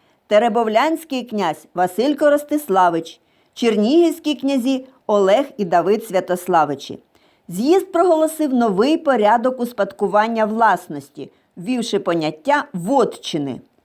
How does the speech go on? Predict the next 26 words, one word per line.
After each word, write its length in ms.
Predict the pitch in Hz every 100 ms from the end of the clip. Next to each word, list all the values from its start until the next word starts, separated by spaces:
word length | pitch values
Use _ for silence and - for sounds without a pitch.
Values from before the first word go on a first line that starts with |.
| 190
Вотчина — 720 | 190 330 - - 156 135 110 _ _ -
володіння, 680 | 196 226 196 190 339 320 294
яке 260 | 277 247
колись 460 | 233 202 214 294 269
належало 560 | 226 185 190 202 196
батькам. 560 | 180 185 185 180 147 123 - _ _ _ _
Головна 440 | 196 294 320 320 370 -
ідея 440 | 269 220 311 247
з'їзду 540 | 208 190 262 330 233 185
прозвучала 760 | 196 202 196 220 269 294 285
з 100 | 240
вуст 380 | 202 208 302 -
Володимира 640 | 226 220 175 196 208 202
Мономаха: 720 | 202 202 202 190 160 - 95 - _ _ _ _ _
«Пощо 480 | 320 320 - 359
ми 140 | 359 330
губимо 540 | 269 311 277 277 269
руську 440 | 247 269 - 254 240
землю? 500 | 214 208 165 135 - _ _
Самі 380 | - 262 247 254
проти 320 | 254 254 254
себе 320 | 247 269 233 254
зваду 500 | 220 262 240 202 214
маючи. 640 | 196 170 151 147 - 143 _ _ _ _
А 120 | 233 254
половці 680 | 254 349 370 277 202 -